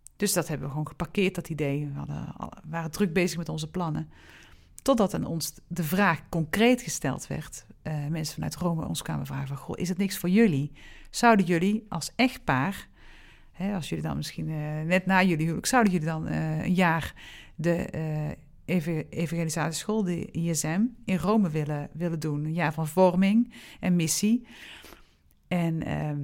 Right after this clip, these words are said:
nou, die vraag was zo raar. Want natuurlijk niet, hè? <laughs> Want we gaan toch, eh, trouwen, we hebben een huis. Oh, we hadden ook al een huis op het oog.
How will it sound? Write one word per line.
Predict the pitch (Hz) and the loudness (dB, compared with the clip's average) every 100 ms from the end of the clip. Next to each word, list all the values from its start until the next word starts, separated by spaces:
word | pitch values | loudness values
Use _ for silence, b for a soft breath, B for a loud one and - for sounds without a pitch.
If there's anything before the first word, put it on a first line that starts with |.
| 131 - _ | -6 -12 _
nou, | - 156 | -10 -6
die | 147 | -4
vraag | 156 139 | -4 -4
was | - | 0
zo | 180 170 | 2 2
raar. | 143 139 175 - - | 2 0 -2 -8 -10
Want | - 170 | -4 0
natuurlijk | - 220 202 | 4 4 6
niet, | 143 175 156 - - | 6 6 6 0 -2
hè? | 208 277 330 | 4 4 4
<laughs> | |
Want | 190 294 | 0 0
we | 220 | 0
gaan | - 233 214 | 6 8 8
toch, | 202 - | 4 0
eh, | 208 180 | 2 2
trouwen, | 180 - 220 208 214 214 | 2 2 4 6 4 4
we | |
hebben | 190 151 | 4 2
een | 151 | 2
huis. | 170 202 214 - - B B B | 6 6 6 2 -6 B B B
Oh, | 247 | 2
we | |
hadden | 160 156 | 4 2
ook | |
al | 139 | 0
een | 147 | 0
huis | 233 254 233 | 2 4 2
op | |
het | 202 | 2
oog. | - 214 | 2 2